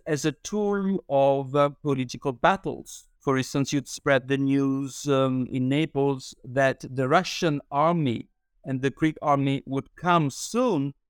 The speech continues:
to rescue the revolution and reinstate the constitution after the collapse of the revolution. And the same happened in Spain, where counter-revolutionaries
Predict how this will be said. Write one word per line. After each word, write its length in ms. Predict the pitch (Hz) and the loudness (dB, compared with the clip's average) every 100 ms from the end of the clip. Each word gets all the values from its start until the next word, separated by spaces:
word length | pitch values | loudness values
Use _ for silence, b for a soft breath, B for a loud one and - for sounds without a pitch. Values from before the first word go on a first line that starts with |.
| _ | _
to 120 | 160 | -4
rescue 360 | 147 170 - 165 | 2 2 2 -2
the 80 | 147 | 2
revolution 800 | 143 131 131 143 - 147 135 135 | 2 0 -4 -6 -4 -2 0 -2
and 200 | 143 131 | -2 -2
reinstate 560 | 151 160 135 - 151 135 | 0 0 -2 0 0 0
the 80 | 135 | -2
constitution 880 | 135 - 117 123 120 - 123 123 117 - | -2 -6 -8 -4 -4 0 2 2 0 2
after 280 | 123 - 123 | 2 2 -4
the 100 | 113 | -4
collapse 440 | - 113 101 - | -2 0 0 0
of 120 | 113 | -6
the 100 | 110 | -2
revolution. 640 | 110 113 143 185 - 110 117 _ _ _ _ _ - | -2 0 -2 -4 -4 -6 -6 _ _ _ _ _ -2
And 140 | 151 | -2
the 80 | 156 | -2
same 340 | - 190 190 | -2 -2 0
happened 380 | 170 175 - 143 | 0 -2 0 -2
in 100 | 135 | -2
Spain, 760 | - - - 202 208 220 214 175 | -8 -12 -4 -2 0 0 0 0
where 240 | 135 127 | 0 -2
counter-revolutionaries 1200 | - 185 185 175 139 135 151 - - 151 151 | -2 -4 0 0 0 -2 -4 -4 -4 -2 -2